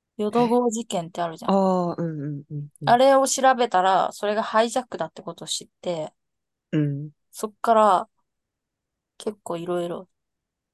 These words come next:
Speaker 1: ハイジャックを調べてる。ハイジャックとかテロとか。
Speaker 2: うん。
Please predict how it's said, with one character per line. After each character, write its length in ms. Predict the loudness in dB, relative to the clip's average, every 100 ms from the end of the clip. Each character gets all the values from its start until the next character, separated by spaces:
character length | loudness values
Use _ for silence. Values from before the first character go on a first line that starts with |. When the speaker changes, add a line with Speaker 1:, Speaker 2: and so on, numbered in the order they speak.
| _ _ _ _ _ _ _ _
Speaker 1:
ハ 220 | -8 -8
イ 60 | -6
ジ 120 | -10
ャ 20 |
ッ 40 | -12
ク 120 | -14
を 40 | -12
調 280 | -10 -10 -12
べ 100 | -14
て 120 | -20
る。 120 | -20 _ _ _ _ _ _ _ _ _ _ _
ハ 180 | -16 -14
イ 80 | -10
ジ 100 | -12
ャ 40 |
ッ 40 |
ク 160 | -12 -18
と 120 | -20
か 140 | -20 -20
テ 180 | -20 -20
ロ 80 | -20
と 140 | -20
か。 200 | -20 -20 _ _ _ _ _ _ _ _ _ _ _ _ _ _ _ _ _ _ _ _ _ _ _ _ _ _ _ _ _
Speaker 2:
う 80 | -2
ん。 400 | -2 -4 -10